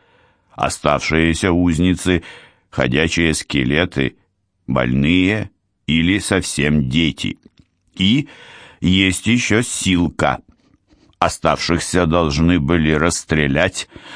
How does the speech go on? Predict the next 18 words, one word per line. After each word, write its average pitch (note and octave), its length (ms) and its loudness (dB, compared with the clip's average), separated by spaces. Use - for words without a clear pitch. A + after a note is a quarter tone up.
но, G#2 340 4
торопясь G#2 680 2
убраться E2+ 580 0
вон, D#2+ 380 2
нацисты G2 560 0
бросили F2+ 520 2
их E2 240 2
на D#2+ 140 2
произвол D2+ 520 0
судьбы. D#2 480 -2
С - 100 -8
солдатами E2 840 2
пришли, D#2 720 0
как F2 200 0
слышала F#2+ 560 0
Силка, F2+ 680 0
представители F#2 920 0
контрразведки, E2+ 1400 0